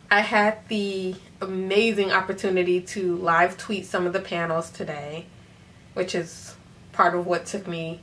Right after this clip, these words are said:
into the evening to actually record this video. I was too busy watching these amazing panels. But it's, it's beautiful seeing these all black panels talk about things not about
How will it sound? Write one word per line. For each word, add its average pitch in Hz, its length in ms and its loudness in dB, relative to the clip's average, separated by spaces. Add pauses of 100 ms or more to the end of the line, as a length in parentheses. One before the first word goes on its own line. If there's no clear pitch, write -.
into 185 240 -10
the 175 200 -8
evening 175 360 -4
to 165 260 -4
actually 165 280 -8
record 160 360 -4
this 156 160 -10
video. - 320 -6
I - 160 -4
was 156 160 -10
too 208 160 -4
busy 175 240 0
watching 180 420 2
these 175 180 -2
amazing 196 560 2
panels. 175 680 0 (1040)
But 220 420 6 (240)
it's, 247 220 4 (320)
it's - 220 -6
beautiful 247 500 2
seeing 190 680 0
these 185 360 -4
all 196 240 6
black 190 340 2
panels 175 600 -2
talk - 340 2
about 175 420 4
things 175 400 -2
not 180 460 2
about 165 480 0